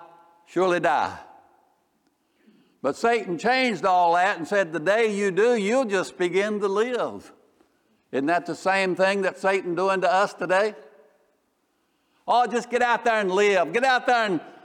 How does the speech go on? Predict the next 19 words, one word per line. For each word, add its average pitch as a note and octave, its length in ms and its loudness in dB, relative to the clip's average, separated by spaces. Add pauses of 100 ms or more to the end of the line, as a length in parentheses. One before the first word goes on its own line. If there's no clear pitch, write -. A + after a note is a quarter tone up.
(1400)
live B3+ 300 0
it B3+ 80 2
up. F3+ 320 2
Live A#3+ 240 2
the A3+ 80 0
high A3+ 260 0
life. D3+ 420 0 (1900)
You'll B3+ 280 0
have A#3+ 280 2
time A3+ 340 0
to F3+ 60 -2
come G#3+ 300 0
and E3+ 140 -2
repent. F3+ 540 -2 (1800)
Just, C4 260 -12
just B3+ 240 -8
live C4 240 -2
it C4 100 2
up." F3+ 380 0